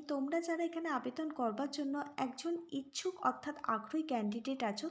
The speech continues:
তোমরা দেখো, এখানে একটি তোমাদের জন্য কিন্তু ইমেল আইডি দেওয়া রয়েছে। তোমাদের যদি কোথাও কোনো প্রকার বুঝতে অসুবিধা হয়, তাহলে তোমরা এই অফিসিয়াল যে মেল আইডিটা রয়েছে, এখানে কিন্তু মেল করতে পারো।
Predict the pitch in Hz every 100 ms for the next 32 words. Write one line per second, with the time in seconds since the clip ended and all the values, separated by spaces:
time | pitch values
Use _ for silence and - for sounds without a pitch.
0 | 285 226 220 254 214 208 440 - - -
1 | - - - _ - 294 320 370 392 -
2 | 277 - 339 339 247 269 339 339 294 269
3 | 277 269 240 320 - - 269 320 320 262
4 | 262 320 240 226 240 220 202 202 220 214
5 | 285 320 330 339 294 254 302 311 254 -
6 | 339 339 339 _ _ - - 339 349 359
7 | 285 277 311 359 294 294 294 - 381 269
8 | - 254 262 247 247 240 320 - - 247
9 | 233 254 269 247 214 214 302 330 311 349
10 | - 233 214 269 262 269 262 285 285 370
11 | 302 262 302 254 220 233 254 247 214 202
12 | 202 403 - 240 269 294 285 247 220 381
13 | 277 233 285 - 208 - 214 208 185 180